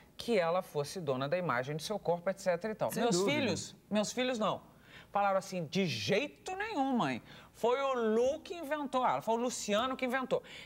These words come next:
Speaker 1: Então, quer dizer, eu vi isso e convivi, tive que parar pra pensar a respeito do assunto. Quer dizer,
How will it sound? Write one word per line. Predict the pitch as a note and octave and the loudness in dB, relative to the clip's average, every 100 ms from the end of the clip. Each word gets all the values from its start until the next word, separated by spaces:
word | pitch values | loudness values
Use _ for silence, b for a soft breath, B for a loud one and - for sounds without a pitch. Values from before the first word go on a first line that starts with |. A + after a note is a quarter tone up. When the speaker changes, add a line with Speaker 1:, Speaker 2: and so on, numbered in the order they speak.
| B | B
Speaker 1:
Então, | C#4 E4+ E4+ - | -2 -2 -2 -4
quer | - A3 | -2 0
dizer, | F#3 G#3+ | 0 0
eu | A3 C4 | 0 0
vi | F3+ C#3 A#3+ G#3 A2+ | 0 2 2 0 -2
isso | - - | -8 -8
e | |
convivi, | E3+ C4+ A3 D#3 A3+ C#4+ | -2 0 0 -2 -2 -2
tive | - | -4
que | D#4 | -4
parar | - A#3 F#4 | -2 0 0
pra | - | 0
pensar | - E3 - G3+ | -2 -2 0 0
a | |
respeito | F#3+ C#3+ - D3 G#2+ | 0 -2 -2 -4 -2
do | B2+ | -4
assunto. | B2+ - - - | -4 -12 -14 -6
Quer | F3 | -4
dizer, | D3+ - | -2 -4